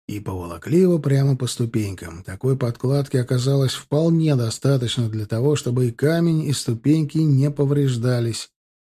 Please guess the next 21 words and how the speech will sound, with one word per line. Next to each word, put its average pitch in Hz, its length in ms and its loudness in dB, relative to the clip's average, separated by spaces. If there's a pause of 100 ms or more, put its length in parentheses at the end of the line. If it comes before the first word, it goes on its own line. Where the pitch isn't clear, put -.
(220)
и 170 120 -2
скорость 147 440 -2
передвижения 151 840 2
резко 131 340 0
увеличилась. 113 840 -4 (400)
Поднялись 165 480 0
на 113 120 0
третий 104 380 -6
этаж, 160 340 0
и 123 60 0
там 175 240 0
переложили 151 640 2
камень 151 380 2
на 139 140 4
ту 151 180 0
же 156 120 0
самую 143 420 0
тележку, 123 600 -2
поднятую 139 580 0
из 135 80 -2
подвала. 120 720 -4